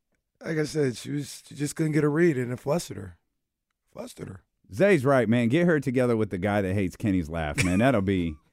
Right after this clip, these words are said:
Speaker 2: <laughs> that'll be something.
Speaker 1: You're gonna be like, "No, I'm gonna tell you the real story about this
Speaker 2: Mm-hmm.
Speaker 1: guy. You may think he's charismatic.
Speaker 2: See?
Speaker 1: Listen to their show." She was gonna listen to the show, too.
Speaker 2: Okay, well, tap in. I hope she hears this
Speaker 1: She
Speaker 2: part.
Speaker 1: was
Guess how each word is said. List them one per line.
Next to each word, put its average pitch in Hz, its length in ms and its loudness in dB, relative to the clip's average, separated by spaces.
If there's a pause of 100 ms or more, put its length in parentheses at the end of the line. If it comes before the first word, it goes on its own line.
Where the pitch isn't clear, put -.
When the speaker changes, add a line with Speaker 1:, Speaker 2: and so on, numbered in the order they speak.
Speaker 2:
<laughs> - 260 -20
that'll 131 240 4
be 107 160 0
something. 78 580 -6
Speaker 1:
You're - 120 -12
gonna 147 120 -2
be 135 80 -4
like, 123 160 -4
"No, 143 120 2
I'm 143 160 4
gonna 214 80 6
tell 160 180 2
you 139 80 2
the 127 80 -2
real 190 320 10
story 139 320 -4
about - 240 -6
this 117 140 -4
Speaker 2:
Mm-hmm. 80 100 -6
Speaker 1:
guy. - 260 -6 (400)
You 175 120 -2
may 180 120 4
think - 300 2
he's 170 140 -6
charismatic. 135 720 -2
Speaker 2:
See? 107 300 0 (460)
Speaker 1:
Listen 226 320 6
to 165 80 2
their 143 160 0
show." 202 420 2 (100)
She - 140 -12
was 311 120 -6
gonna 185 140 4
listen 170 200 -2
to 185 100 -2
the 180 60 -4
show, 123 240 0
too. - 320 -14 (420)
Speaker 2:
Okay, 165 240 0
well, 147 160 2
tap 190 300 0
in. 147 120 2
I 160 100 0
hope 175 180 0
she 143 140 -2
hears 127 220 0
this 117 220 -2
Speaker 1:
She - 80 -4
Speaker 2:
part. 269 140 4
Speaker 1:
was 285 240 2